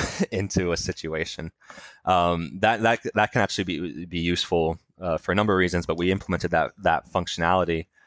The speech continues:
uh, to protect another, against another type of privacy invasion, which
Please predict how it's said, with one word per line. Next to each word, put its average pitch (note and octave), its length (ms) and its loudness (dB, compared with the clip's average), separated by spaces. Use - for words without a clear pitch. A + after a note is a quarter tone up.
uh, D#2+ 360 2
to - 120 -6
protect - 420 -2
another, F2+ 320 2
against F2 340 -2
another F2 180 2
type - 220 -2
of - 80 -10
privacy D#2+ 520 0
invasion, D#2 640 -4
which - 360 -6